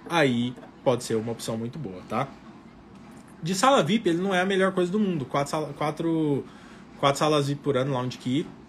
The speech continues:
Pra, por, apesar de ter adicionais gratuitos, você pode pegar as salas vip,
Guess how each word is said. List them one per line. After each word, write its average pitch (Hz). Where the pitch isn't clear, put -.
Pra, 151
por, 175
apesar 160
de 156
ter 160
adicionais 143
gratuitos, 143
você 160
pode 135
pegar 120
as -
salas 120
vip, 117